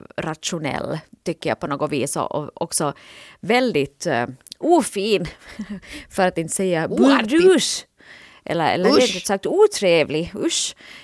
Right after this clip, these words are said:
Speaker 1: Eh, nej, men man kan inte skriva, du kan inte skriva "fuck off" åt någon som du inte känner, och inte riktigt åt någon som du känner heller, om inte de nu har, vet du, på riktigt, eh, dragit dig vid näsan så där rejält. Jag tycker att det är lite svårt det här med hur man ska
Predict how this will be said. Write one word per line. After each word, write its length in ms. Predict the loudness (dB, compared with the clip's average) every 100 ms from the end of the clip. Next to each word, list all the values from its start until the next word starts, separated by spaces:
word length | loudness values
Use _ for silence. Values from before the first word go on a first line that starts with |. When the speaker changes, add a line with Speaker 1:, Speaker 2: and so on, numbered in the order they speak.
| -20 -16 -2
Speaker 1:
Eh, 160 | 2 2
nej, 120 | 2
men 140 | 2 2
man 120 | 2
kan 140 | 2
inte 120 | 0 0
skriva, 260 | 2 4
du 80 | 2
kan 120 | 0
inte 100 | -4
skriva 240 | -4 -2 -2
"fuck 320 | -4 -6 -2
off" 260 | -4 -4
åt 140 | -12 -10
någon 280 | -6 -6 -4
som 200 | -6 -6
du 80 |
inte 200 | -8 -8
känner, 460 | -8 -8 -6 -8 -4
och 80 | -4
inte 160 | -4 -4
riktigt 200 | -4 -6
åt 100 | -6
någon 160 | -8
som 180 | -8 -10
du 60 | -8
känner 280 | -4 -4 -4
heller, 280 | -6 -6 -8
om 120 | -8
inte 200 | -8 -8
de 60 |
nu 60 | -8
har, 200 | -6 -6
vet 180 | -6 -10
du, 60 | -10
på 160 | -6
riktigt, 460 | -8 -6 -8 -8 -14 -14
eh, 320 | -14 -12 -12
dragit 340 | -6 -6 -4 -4
dig 160 | -6
vid 120 | -6 -6
näsan 420 | -6 -6 -6 -8
så 140 | -10
där 120 | -10
rejält. 560 | -10 -8 -8 -8 -10 -16 -20 -20 -20 -20 -20 -20 _
Jag 120 | -4
tycker 160 | -4 -2
att 60 | -2
det 60 |
är 40 | -2
lite 220 | -2 -4
svårt 320 | 0 0 0
det 60 | -2
här 220 | -2 0
med 240 | 0 -2 -4
hur 360 | -4 -2 -2
man 300 | -2 -4 -6
ska 640 | -6 -6 -2 0 2 0